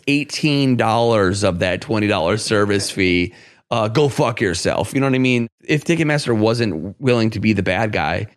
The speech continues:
people would just see the reality, <laughs> which is the band is just being money hungry and wanting to cash in as much as humanly possible. I don't know. All of this stuff doesn't really bode well for the future of music at all.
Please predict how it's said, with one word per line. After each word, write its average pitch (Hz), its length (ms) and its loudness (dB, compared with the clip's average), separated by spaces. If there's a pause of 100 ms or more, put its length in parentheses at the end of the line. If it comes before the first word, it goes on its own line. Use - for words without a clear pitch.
people 139 280 2
would 117 220 2
just 113 280 0
see 110 360 0
the 110 160 0
reality, 104 720 0
<laughs> - 0 -
which 131 340 0
is 113 220 0
the 123 100 -2
band 101 420 0
is 101 160 -2
just 107 280 -4
being 104 280 0
money 110 280 2
hungry 101 420 -2
and 104 120 -2
wanting 101 400 -2
to 110 180 -2
cash 110 420 -2
in 131 120 0
as 107 160 0
much 113 320 -2
as 98 160 -8
humanly 104 340 -2
possible. 80 680 -4 (320)
I 123 100 0
don't 113 120 0
know. 90 200 0 (120)
All 202 260 2
of 156 100 -2
this 131 160 0
stuff 117 340 -2
doesn't 127 380 0
really 123 320 2
bode 113 520 0
well 92 440 2
for 104 400 0
the 92 100 0
future 95 760 0
of 87 360 -4
music 85 640 -2
at 107 200 -4
all. 104 340 0